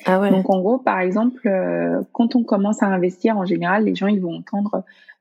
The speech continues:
Speaker 2: euh, investissez dans les cinq cents plus grandes entreprises américaines,
Speaker 1: Mm.
Speaker 2: parce que forcément ce sont les meilleures, donc elles vont avoir des gros rendements. Sauf que dans ces cinq cents plus grandes entreprises américaines, l'indice boursier qu'elles,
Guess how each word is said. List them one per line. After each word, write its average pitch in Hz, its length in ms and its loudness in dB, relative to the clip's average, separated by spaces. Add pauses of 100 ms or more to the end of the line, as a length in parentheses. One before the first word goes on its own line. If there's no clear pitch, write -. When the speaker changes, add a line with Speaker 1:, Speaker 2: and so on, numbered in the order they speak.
Speaker 2:
euh, 180 220 2
investissez 185 500 0
dans 208 140 2
les 170 100 2
cinq 208 260 -2
cents 208 160 0
plus 208 160 2
grandes 190 260 0
entreprises 180 480 -2
américaines, 180 640 -2 (140)
Speaker 1:
Mm. 202 240 2
Speaker 2:
parce 208 140 -4
que 190 100 -2
forcément 185 380 -2
ce - 100 -10
sont 196 80 0
les 170 140 0
meilleures, 175 340 2
donc 170 200 -4
elles 175 100 -2
vont 170 100 -4
avoir 185 220 -2
des 180 100 0
gros 185 180 -2
rendements. 180 300 -4 (280)
Sauf 247 180 2
que 285 140 -2
dans 214 120 0
ces 208 200 -2
cinq 220 200 0
cents 220 140 0
plus 214 160 0
grandes 196 200 2
entreprises 185 480 -2
américaines, 175 520 0
l'indice 196 440 2
boursier 226 500 0 (360)
qu'elles, 175 200 2